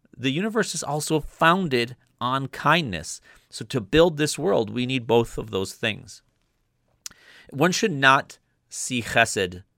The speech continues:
as contrary to mishpat. True kindness and, and true justice complement one another. They don't contradict. Kindness without justice is not true kindness. Justice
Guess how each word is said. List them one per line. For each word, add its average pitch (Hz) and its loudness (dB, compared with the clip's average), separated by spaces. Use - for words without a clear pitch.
as 98 -4
contrary 101 0
to - -10
mishpat. - -8
True 160 -2
kindness 143 2
and, - -10
and 110 -6
true 139 -4
justice 120 2
complement 110 0
one 87 -4
another. 78 -10
They 139 4
don't 220 -4
contradict. 87 -6
Kindness 180 2
without 147 2
justice 147 2
is 139 -2
not 135 0
true 139 -4
kindness. 143 -4
Justice 127 0